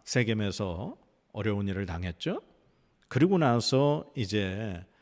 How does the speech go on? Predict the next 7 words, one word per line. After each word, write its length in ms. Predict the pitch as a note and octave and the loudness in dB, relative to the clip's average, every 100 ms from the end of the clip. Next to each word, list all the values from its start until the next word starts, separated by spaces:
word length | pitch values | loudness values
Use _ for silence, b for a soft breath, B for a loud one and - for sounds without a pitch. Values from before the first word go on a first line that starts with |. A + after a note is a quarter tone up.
| b b - | b b -8
이스라엘, 520 | A2 - G#2 G2 F#2+ - | -6 -2 -2 -2 -4 -4
야곱이 640 | F#2+ F#2 G2+ F#2 G#2 A#3 G4 _ _ _ - | 0 2 2 0 0 -2 -6 _ _ _ -6
가족들을 500 | G#2 A2 - G#2 G2 | -4 -4 -2 -2 -2
이끌고 680 | F2+ - F2+ D3 A#3 - - | -4 -4 -2 -2 -2 -6 -6
"우리 160 | G2+ F#2+ | -4 -2
베델로 520 | E2+ G2+ G#2+ G2 A#2 | -2 2 4 6 6
올라가자." 800 | G#2 F#2+ F2+ F2 E2+ E2 D2+ | 4 2 -2 -4 -6 -10 -10